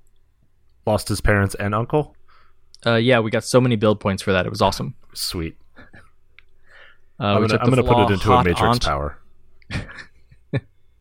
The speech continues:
Speaker 2: Uh, all right, so you know Spider-Man. Um, he punches hard, he jumps really high, shoots webs, uh, he quips. Uh, he's a smart dude.
Speaker 1: Uh, he also,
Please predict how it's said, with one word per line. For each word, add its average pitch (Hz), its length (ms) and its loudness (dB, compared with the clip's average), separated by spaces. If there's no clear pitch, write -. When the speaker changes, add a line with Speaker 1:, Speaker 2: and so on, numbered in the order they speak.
Speaker 2:
Uh, 117 180 -2
all 170 60 2
right, 170 160 0
so 175 240 0
you 208 140 -2
know 202 100 2
Spider-Man. 113 640 -2
Um, 127 520 0
he 139 800 0
punches 156 320 0
hard, 156 420 -2
he 113 120 -8
jumps 135 340 0
really 147 180 0
high, 139 340 2
shoots - 340 -6
webs, 127 500 -2
uh, 117 120 -2
he 117 100 -2
quips. - 640 -2
Uh, 123 160 0
he's 131 160 0
a 131 60 -8
smart 143 280 -2
dude. 139 380 0
Speaker 1:
Uh, 87 320 0
he 95 120 -2
also, 87 580 -2